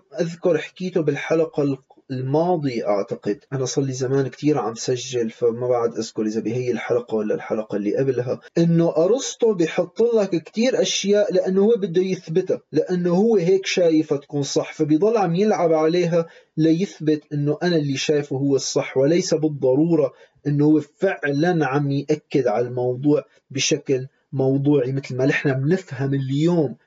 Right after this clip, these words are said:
كلمة موضوعي. وهذا الانتقاد اللي عم يوجهه له هون كارل بوبر، ويقول لك إنه هو بده يدعي ويتباهى بإنه هو بيعرف. لكن إن كل علم هو علم تخميني ليس إلا،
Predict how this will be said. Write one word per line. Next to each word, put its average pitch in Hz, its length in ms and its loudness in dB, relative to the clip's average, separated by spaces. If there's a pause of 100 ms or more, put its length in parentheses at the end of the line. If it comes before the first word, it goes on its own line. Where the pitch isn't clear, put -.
(200)
كلمة 123 400 -2
موضوعي. 101 560 -2
وهذا 151 360 0
الانتقاد 127 600 -6
اللي 117 120 -4
عم 113 180 -8
يوجهه 123 380 -2
له 110 520 -4
هون 143 220 0
كارل 113 300 -2
بوبر، 127 460 0 (300)
ويقول 127 300 -2
لك 123 200 0
إنه 120 220 -6
هو 135 180 2
بده 117 260 -4
يدعي 117 560 -2 (220)
ويتباهى 123 600 -2
بإنه 113 400 -6
هو 113 140 -6
بيعرف. 101 640 -2 (380)
لكن 147 540 -2 (180)
إن 170 200 2
كل 240 320 0
علم 180 540 0
هو 143 200 2
علم 151 440 2
تخميني 135 1000 -2
ليس 147 400 0
إلا، 139 540 0